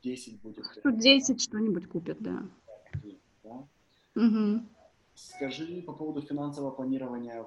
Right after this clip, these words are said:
Speaker 1: внутри компании. Знаешь ли ты, например, что у тебя на каждые сто долларов дохода, у тебя пятьдесят, например, уйдет на покрытие офиса и зарплат, остальные пятьдесят процентов являются твоим,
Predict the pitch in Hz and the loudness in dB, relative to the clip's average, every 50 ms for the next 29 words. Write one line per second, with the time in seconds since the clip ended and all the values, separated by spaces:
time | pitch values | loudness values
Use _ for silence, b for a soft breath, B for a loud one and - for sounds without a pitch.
0 | - 117 120 117 - - 127 127 123 123 123 120 - 120 113 - 123 113 107 101 | -10 -10 -10 -10 -8 -6 -6 -4 -4 -6 -8 -8 -12 -16 -16 -14 -12 -12 -12 -14
1 | 98 - - 131 139 147 143 - - 123 120 - - 131 127 123 120 120 - _ | -16 -14 -10 -8 -6 -4 -4 -4 -6 -6 -8 -6 -4 -4 -4 -4 -6 -8 -12 _
2 | _ - 135 135 _ _ _ - 110 110 104 95 - - 107 107 104 - 110 120 | _ -18 -18 -18 _ _ _ -18 -16 -14 -14 -14 -14 -12 -12 -12 -14 -12 -10 -8
3 | 113 110 107 107 - 117 117 - - 107 - - - 120 113 120 117 113 110 107 | -8 -8 -10 -10 -10 -10 -10 -10 -10 -12 -14 -12 -12 -8 -6 -6 -6 -4 -6 -8
4 | 107 - - 110 - - 185 196 165 143 131 131 - - _ _ _ _ _ _ | -8 -10 -12 -12 -8 -6 -6 -4 -2 -2 -2 -2 -4 -8 _ _ _ _ _ _
5 | _ _ _ - - 127 123 120 120 113 - - 113 117 113 - - 123 113 110 | _ _ _ -18 -14 -10 -6 -6 -6 -6 -6 -6 -4 -2 -2 0 0 0 0 -2
6 | 107 - - - _ _ _ _ _ _ _ _ - 120 120 117 110 113 113 107 | -2 -6 -12 -20 _ _ _ _ _ _ _ _ -14 -12 -10 -10 -8 -8 -8 -8
7 | - - _ _ _ _ _ _ _ _ 127 120 127 120 113 113 - 120 110 107 | -8 -12 _ _ _ _ _ _ _ _ -8 -4 -4 -2 -2 -4 -6 -8 -8 -8
8 | 107 - 113 - 120 120 117 - 117 104 - - 120 123 120 117 113 - - - | -8 -10 -10 -8 -8 -8 -8 -6 -8 -8 -8 -8 -10 -10 -10 -10 -14 -16 -16 -16
9 | 101 104 101 - - - 110 107 - 110 107 - - 147 147 151 147 147 147 - | -16 -16 -16 -18 -16 -16 -16 -14 -14 -14 -14 -6 -2 0 0 0 0 -2 -6 -12
10 | 117 110 - 117 113 120 127 131 127 123 120 113 113 113 - 113 - - 113 107 | -14 -14 -12 -10 -6 -2 0 0 0 -2 -4 -10 -10 -8 -10 -10 -10 -12 -14 -14
11 | - 113 107 101 107 - 107 107 104 107 104 101 101 104 - 107 104 - - 110 | -12 -12 -14 -14 -14 -14 -14 -14 -14 -14 -14 -14 -16 -18 -20 -20 -20 -16 -12 -8
12 | 107 107 107 107 107 107 104 | -8 -8 -6 -6 -8 -8 -10